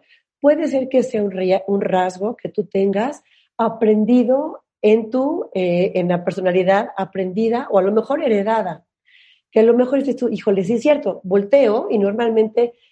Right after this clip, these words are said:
las sociedades en las que estoy, mis grupos sociales, mi familia, son personas que para poder relacionarse, y es la forma de poder vincularse, poder pasar esos límites. Entonces,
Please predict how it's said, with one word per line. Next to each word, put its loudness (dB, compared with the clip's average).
las 0
sociedades 2
en -4
las -8
que 0
estoy, 2
mis 2
grupos -4
sociales, 0
mi 2
familia, 2
son 0
personas 0
que 4
para -2
poder 2
relacionarse, 0
y 4
es 4
la -4
forma -2
de -2
poder -2
vincularse, -4
poder -2
pasar -6
esos -8
límites. -8
Entonces, -4